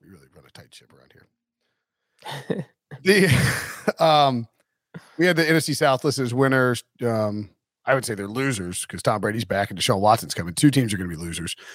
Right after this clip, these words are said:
Um, w-, uh, winners, a winner, clear winner, the Baltimore Ravens, who picked up former Saints safety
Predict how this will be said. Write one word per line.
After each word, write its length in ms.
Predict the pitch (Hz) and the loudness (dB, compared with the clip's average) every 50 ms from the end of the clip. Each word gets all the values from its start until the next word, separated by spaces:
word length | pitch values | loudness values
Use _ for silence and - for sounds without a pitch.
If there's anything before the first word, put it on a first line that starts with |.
| - - - | -20 -10 -4
Um, 400 | 120 127 131 127 123 123 123 123 | -2 -2 0 0 0 -2 -4 -4
w-, 220 | 135 139 143 147 139 | -6 -6 -6 -4 -2
uh, 160 | 139 139 135 | 0 0 0
winners, 440 | 143 147 180 208 226 208 151 117 127 - | 0 0 0 2 2 0 0 -2 -2 -2
a 60 | 160 | 0
winner, 500 | 156 151 170 202 214 196 170 160 160 151 - _ _ _ | 0 2 2 2 2 2 2 2 0 -2 -4 _ _ _
clear 400 | - - - 196 220 277 320 277 | -10 -4 -2 0 2 2 2 2
winner, 320 | 196 156 120 92 78 85 - - | 2 0 -2 -4 -8 -12 -8 -6
the 80 | 143 | -4
Baltimore 520 | 120 160 165 196 220 - 233 202 185 160 131 | -2 0 0 0 0 0 0 0 0 0 0
Ravens, 680 | 123 139 147 240 294 202 131 82 - - - - - _ _ _ _ _ _ _ - | 0 0 2 2 0 0 -2 -6 -10 -14 -16 -16 -16 _ _ _ _ _ _ _ -8
who 80 | 180 156 | -8 -2
picked 260 | - 202 208 - - | 0 0 0 2 2
up 160 | 214 180 - - - | 0 0 -2 -2 0
former 280 | 196 202 233 226 180 | 2 2 2 2 0
Saints 380 | 139 - - 180 190 233 - - | 0 -2 0 0 0 0 -2 -2
safety 440 | - 180 165 147 - - 156 147 | -2 0 0 0 0 0 -2 -2